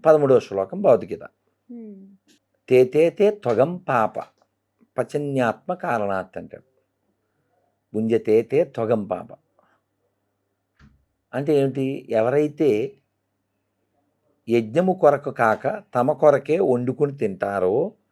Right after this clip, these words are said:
Speaker 1: వారు తినునది అన్నము కాదు, వారు తినునది పాపమునే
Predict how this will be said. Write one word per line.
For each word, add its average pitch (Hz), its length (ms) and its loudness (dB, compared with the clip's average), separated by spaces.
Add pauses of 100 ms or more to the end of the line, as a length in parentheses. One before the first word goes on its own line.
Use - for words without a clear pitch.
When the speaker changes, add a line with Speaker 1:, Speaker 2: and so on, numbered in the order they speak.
(400)
Speaker 1:
వారు 127 420 6
తినునది 151 680 -2 (180)
అన్నము 139 420 -4
కాదు, 110 500 0 (640)
వారు 123 320 6
తినునది 127 760 -2 (3250)
పాపమునే 98 720 -4